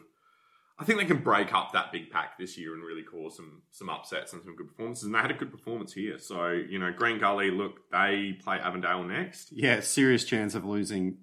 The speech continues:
Speaker 2: their first three games of the season.
Speaker 1: Yeah, um, it'll be interesting though, because I think what week are they gonna turn their performances around?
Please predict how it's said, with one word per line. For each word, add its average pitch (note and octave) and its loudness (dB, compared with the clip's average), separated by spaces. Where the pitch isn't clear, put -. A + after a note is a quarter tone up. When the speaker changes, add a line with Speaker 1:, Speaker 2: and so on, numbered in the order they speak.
Speaker 2:
their F#2 2
first F#2+ -2
three G2+ -4
games G#2+ -2
of A#2+ -4
the G#2+ -6
season. C#3 2
Speaker 1:
Yeah, G#2+ 4
um, A2 -2
it'll C3 2
be C#3+ 4
interesting C#3 -4
though, A2 2
because G#2 -2
I G#2 0
think A2 -4
what C3 0
week A#2+ 4
are - 0
they G#2 2
gonna G2+ -2
turn F#2+ -6
their F2+ -2
performances F2+ -12
around? D#2 -8